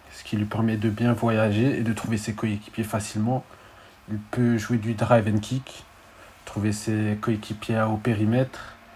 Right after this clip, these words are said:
euh, avoir l'accessi-, l'accessibilité au drive facilement.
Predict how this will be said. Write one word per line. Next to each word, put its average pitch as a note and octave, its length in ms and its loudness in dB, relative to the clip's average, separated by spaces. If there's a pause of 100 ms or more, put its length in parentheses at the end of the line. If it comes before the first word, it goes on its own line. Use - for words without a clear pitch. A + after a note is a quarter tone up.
(420)
euh, G2+ 580 0 (380)
avoir A#2+ 280 2
l'accessi-, A#2 680 -2
l'accessibilité A#2 720 -2
au A#2 60 2
drive A2 220 2
facilement. A#2 600 0